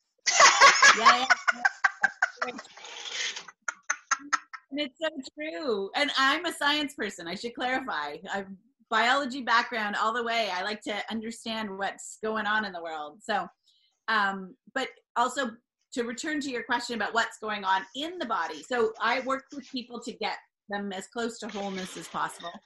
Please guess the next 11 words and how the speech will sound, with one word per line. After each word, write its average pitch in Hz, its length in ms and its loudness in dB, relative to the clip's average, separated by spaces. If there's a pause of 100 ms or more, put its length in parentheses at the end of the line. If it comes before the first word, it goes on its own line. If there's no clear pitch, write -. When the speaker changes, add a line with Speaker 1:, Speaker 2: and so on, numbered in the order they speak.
(380)
Speaker 1:
Mm-hmm. 196 200 -8
Speaker 2:
That 262 160 -4
can 220 100 -8
help 208 200 -8
a 214 40 -10
lot. 170 320 -6 (420)
And 269 220 -2
honestly, 269 680 -2
I, 214 180 -2 (100)
it 226 140 -6
can 240 200 -2